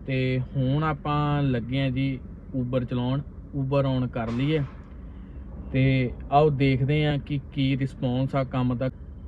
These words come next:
ਕਿੰਨੇ ਦਿਨਾਂ ਬਾਅਦ ਮੈਂ ਕੰਮ ਕਰਨ ਲੱਗਾ ਜੀ, Uber ਚਲਾਉਣ ਲੱਗਾ ਵਾਂ। ਤੇ ਆਓ ਆਪਾਂ ਹੁਣ ਦੇਖਦੇ ਆ ਕਿ ਅੱਜ ਸ਼ਾਮ ਦਾ Uber ਦਾ ਕੀ ਰਿਸਪੌਂਸ ਹੈ। ਆਪਾਂ ਨੂੰ ਹੁਣ ਉਹਨੇ ਇੱਕ ਰਾਈਡ ਪਈ ਸੀ, ਆਪਾਂ ਉਹ ਕੰਪਲੀਟ ਕਰ ਲਈ ਆ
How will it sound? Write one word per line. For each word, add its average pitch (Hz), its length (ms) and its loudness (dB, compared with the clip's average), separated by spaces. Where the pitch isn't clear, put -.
ਕਿੰਨੇ 160 220 2
ਦਿਨਾਂ 139 240 2
ਬਾਅਦ 135 200 2
ਮੈਂ 135 160 0
ਕੰਮ 123 280 0
ਕਰਨ 123 200 0
ਲੱਗਾ 120 260 0
ਜੀ, 135 180 0
Uber 131 340 0
ਚਲਾਉਣ 120 320 -2
ਲੱਗਾ 120 220 -2
ਵਾਂ। 139 140 0
ਤੇ 135 200 -2
ਆਓ 139 180 4
ਆਪਾਂ 139 200 2
ਹੁਣ 139 220 4
ਦੇਖਦੇ 120 380 0
ਆ 131 40 0
ਕਿ 131 240 0
ਅੱਜ 120 160 -4
ਸ਼ਾਮ 120 420 0
ਦਾ 131 260 0
Uber 120 360 -2
ਦਾ 123 100 -2
ਕੀ 127 240 -2
ਰਿਸਪੌਂਸ 117 480 -4
ਹੈ। 117 60 0
ਆਪਾਂ 156 240 4
ਨੂੰ 190 100 10
ਹੁਣ 170 140 8
ਉਹਨੇ 196 260 10
ਇੱਕ 185 160 4
ਰਾਈਡ 156 300 6
ਪਈ 156 220 2
ਸੀ, 185 260 4
ਆਪਾਂ 156 240 4
ਉਹ 156 120 4
ਕੰਪਲੀਟ 139 380 4
ਕਰ 139 140 4
ਲਈ 151 180 4
ਆ 160 120 4